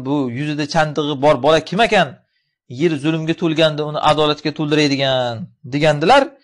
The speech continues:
Ikki yil ichida, ikki yarim yil ichida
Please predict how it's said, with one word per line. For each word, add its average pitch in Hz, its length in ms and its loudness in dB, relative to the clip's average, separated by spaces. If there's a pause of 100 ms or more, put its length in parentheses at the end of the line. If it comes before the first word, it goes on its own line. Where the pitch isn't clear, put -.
(760)
Ikki - 320 -2
yil 302 200 6
ichida, 254 340 0
ikki 254 240 -2
yarim 254 300 6
yil 240 120 0
ichida 240 340 2